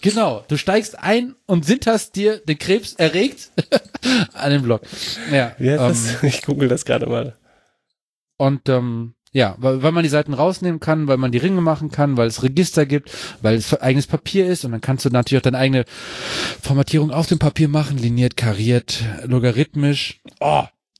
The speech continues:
Speaker 1: Ich werd's nie brauchen. Not atomer Ring. <laughs> Äh, aber es gibt für Chemiker, gibt es Papier, das vorgedruckt ist in diesen Waben. Weißt du, diese Kohlenstoff, äh, Waben, diese, sind die acht oder sechs?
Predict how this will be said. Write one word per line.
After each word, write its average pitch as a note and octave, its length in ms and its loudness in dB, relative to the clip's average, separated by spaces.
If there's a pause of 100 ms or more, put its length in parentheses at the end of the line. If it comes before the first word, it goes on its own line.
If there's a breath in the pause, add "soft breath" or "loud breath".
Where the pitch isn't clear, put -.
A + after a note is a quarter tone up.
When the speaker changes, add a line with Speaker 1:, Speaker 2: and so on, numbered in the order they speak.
(760)
Speaker 1:
Ich A2 100 2
werd's C#3 200 0
nie F3 140 2
brauchen. C#3 460 -4 (480)
Not B2 340 -2
atomer A2 400 0
Ring. G#2 300 0
<laughs> A3+ 1200 -2
Äh, C#3+ 300 0 (1120 loud breath)
aber C#3 280 2
es - 180 -4
gibt G#3 240 0
für D3 160 2
Chemiker, C3+ 840 -2
gibt - 200 0
es E3+ 100 0
Papier, - 400 0
das D#3 140 0
vorgedruckt D3+ 580 0
ist C3+ 100 -2
in B2+ 80 2
diesen A2+ 280 0
Waben. - 480 -2 (1300)
Weißt F3+ 180 0
du, F3+ 40 2
diese C3+ 140 2
Kohlenstoff, G#3 640 0 (160)
äh, A#2+ 260 2
Waben, G#2+ 260 0
diese, G2+ 380 0
sind A#2 140 2
die G#2+ 120 2
acht - 160 -4
oder D#3 100 -2
sechs? - 320 -2